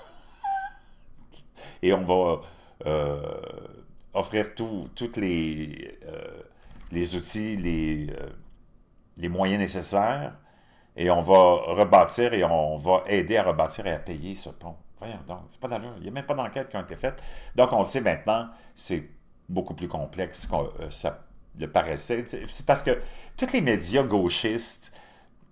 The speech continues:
tous les médias de masse, je comprends pas qu'ils aient tout pris ce message-là puis qu'ils l'aient publié, puis qu'ils aient repris tout ça,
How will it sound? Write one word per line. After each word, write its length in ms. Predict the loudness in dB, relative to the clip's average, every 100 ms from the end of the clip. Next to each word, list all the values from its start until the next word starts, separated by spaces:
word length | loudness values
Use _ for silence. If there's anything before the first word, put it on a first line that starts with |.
| -20 -14
tous 160 | -6
les 100 | -2
médias 380 | 0 0 2 2
de 140 | 2 0
masse, 760 | 2 0 0 -2 -2 -4 -8 -14 -10 -10 -10 -12 -14 -14 -14 -18 -20 -20 -18 -18 -16
je 200 | -16 -10
comprends 300 | -4 0 0
pas 160 | 0
qu'ils 200 | -2 -4
aient 100 | -6 -8 -8
tout 140 | -6 -4
pris 140 | -6 -6
ce 100 | -6
message-là 420 | 0 0 0 -6
puis 120 | -12
qu'ils 220 | -14 -8
l'aient 80 | -8
publié, 580 | -8 -14 -12 -10 -12 -14 -20 -20 _
puis 100 | -16
qu'ils 160 | -4 -2
aient 40 |
repris 300 | 0 -2 -8
tout 120 | -14
ça, 220 | -12 -10